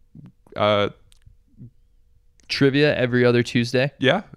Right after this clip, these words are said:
Speaker 1: Uh, great location, reasonable prices.
Speaker 2: Their popcorn's delicious, made with coconut oil.
Speaker 1: Yeah.
Speaker 2: Yeah.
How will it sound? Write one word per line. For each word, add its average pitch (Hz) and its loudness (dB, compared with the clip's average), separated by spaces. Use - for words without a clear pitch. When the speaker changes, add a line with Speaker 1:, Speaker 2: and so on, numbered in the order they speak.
Speaker 1:
Uh, 107 2
great 131 -4
location, 139 -4
reasonable 123 0
prices. 131 -4
Speaker 2:
Their 131 4
popcorn's 120 -2
delicious, 113 -2
made 117 0
with 113 -6
coconut 123 0
oil. 120 0
Speaker 1:
Yeah. 110 2
Speaker 2:
Yeah. 113 -12